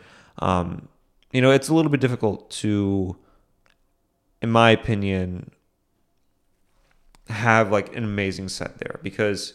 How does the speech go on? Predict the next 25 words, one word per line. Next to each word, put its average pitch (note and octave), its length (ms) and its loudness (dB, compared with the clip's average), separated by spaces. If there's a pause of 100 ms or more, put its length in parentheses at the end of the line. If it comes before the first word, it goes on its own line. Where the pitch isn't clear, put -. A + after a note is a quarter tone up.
(120)
even F3 220 2
when E3 100 0
you A#2 80 -2
tape - 340 -2
your F#2+ 100 -2
set, - 380 -8 (440)
you G#2 100 -4
know, F#2+ 420 0 (160)
because D#3 340 2
of A#2+ 200 0
how A2+ 300 6
spacious A2+ 640 -2
everything F#2+ 380 -6
is, - 460 -14 (600)
it's - 300 -2
difficult D3 380 -2
to C#3+ 80 -2
even A#2 180 0
hear A2+ 340 2
the A2 120 0
laughs F#2 440 -2
in - 40 -8
your F2+ 100 -8
tape. F2 240 -8
So G#2+ 260 0